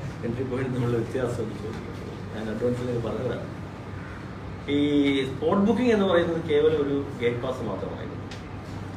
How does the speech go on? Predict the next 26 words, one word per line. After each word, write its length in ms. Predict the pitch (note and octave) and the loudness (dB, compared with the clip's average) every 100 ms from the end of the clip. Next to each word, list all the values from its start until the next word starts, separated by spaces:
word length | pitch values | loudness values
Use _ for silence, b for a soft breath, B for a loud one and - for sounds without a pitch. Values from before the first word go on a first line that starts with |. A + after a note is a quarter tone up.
| - - | -8 -4
ഒരു 60 | C3 | -2
അഞ്ച് 160 | C#3 | 2
പേര് 240 | D3 C#3+ B2+ | 4 4 4
വന്നാൽ 400 | C3 - - - - - | 0 -4 -6 -8 -10 -8
പ്രധാനപ്പെട്ട 400 | C3 C#3 C#3+ C#3 | -4 -2 -2 -2
ഒരാളുടെ 300 | C3+ B2+ B2+ | -2 -2 -4
പേരും 540 | B2 B2 B2 B2+ - - - - - | -4 -2 -2 -4 -6 -8 -10 -10 -8
നമ്പറും 300 | B2 A#2+ A#2 | -6 -4 -4
ഒക്കെ 140 | - | -4
എഴുതി 180 | G#2+ A2+ | -6 -6
വെച്ച് 200 | G#2+ - - - - - - - - - - C#3 | -6 -8 -10 -10 -12 -10 -10 -10 -10 -10 -8 -8
ഒരു 140 | C3+ | -4
പാസ് 200 | C#3+ D3+ | -4 -2
കൊടുത്തു 240 | D#3+ D3 | -2 -2
പോകുന്ന 200 | C#3 C3 | -4 -4
ഒരു 220 | B2+ B2 B2 | -4 -6 -6
സംവിധാനം 320 | A2+ A2+ - | -4 -4 -4
പെട്ടെന്ന് 300 | C3 - D#3+ - - - - - - - - - - - - | -6 -6 -6 -8 -8 -10 -10 -10 -12 -12 -12 -12 -12 -10 -10
ആയി. 1000 | - - - - - - - - - F3 | -10 -10 -10 -12 -10 -10 -10 -10 -8 0
ഇത് 340 | G3+ B3 - - | 4 4 0 -4
ഞങ്ങളെ 220 | D3 D3+ | -2 0
തത്സമയ 460 | C#3+ C3+ C#3 F3+ F#3+ | 0 -2 -2 -2 0
ഓൺലൈൻ 500 | F#3 D3 D3+ D3+ B2+ | 2 2 0 -4 -4
ബുക്കിംഗ് 200 | - B2+ | -6 -6
എന്ന് 200 | B2 - | -6 -6
പറയുമ്പോൾ 260 | F#2 - | -6 -8